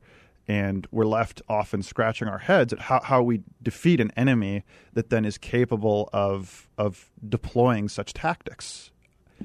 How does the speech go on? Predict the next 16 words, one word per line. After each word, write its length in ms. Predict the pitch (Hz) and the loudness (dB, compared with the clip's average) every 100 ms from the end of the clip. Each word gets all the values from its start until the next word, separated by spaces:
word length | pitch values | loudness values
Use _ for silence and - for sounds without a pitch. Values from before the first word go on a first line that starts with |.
| - _ | -18 _
And 200 | 113 107 98 | -2 -2 -2
ultimately, 720 | 117 160 - 117 - 98 104 - _ _ - _ - _ _ _ _ _ _ | 0 0 2 -2 -2 -4 -6 -8 _ _ -20 _ -20 _ _ _ _ _ _
you 120 | - 139 | 0 2
don't 180 | 151 | 2
get 200 | 110 135 - | 2 2 2
there 140 | 101 | 2
without 280 | 104 101 104 | 2 0 -2
tremendous 460 | - 104 98 98 | -2 -2 -2 -2
sacrifice. 600 | - 120 - 104 - - - | -2 -2 0 -4 -8 -10 -4
And 80 | 107 | -2
that's 180 | 107 | -2
going 260 | - 107 104 | -2 -2 -2
to 40 | 98 | -4
be 220 | 101 104 | -4 -4
the, 360 | 98 101 101 - | -4 -6 -6 -10
the 400 | - 104 101 101 | -10 -6 -6 -8